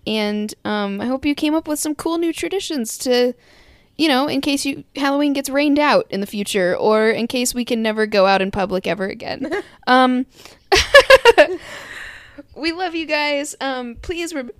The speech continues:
Speaker 1: remember to register to vote.
Speaker 2: Yes.
Speaker 1: Um, make sure you do your mail-in ballot. Support the post office. And remember,
Speaker 2: You are not a monster.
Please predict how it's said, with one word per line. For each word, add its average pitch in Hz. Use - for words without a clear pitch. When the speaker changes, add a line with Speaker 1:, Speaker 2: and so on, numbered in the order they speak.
Speaker 1:
remember 285
to 277
register 269
to 254
vote. 285
Speaker 2:
Yes. -
Speaker 1:
Um, 220
make 254
sure 262
you 247
do 254
your 254
mail-in 247
ballot. 233
Support 247
the -
post 220
office. 202
And 220
remember, 311
Speaker 2:
You 220
are 196
not 180
a 185
monster. 175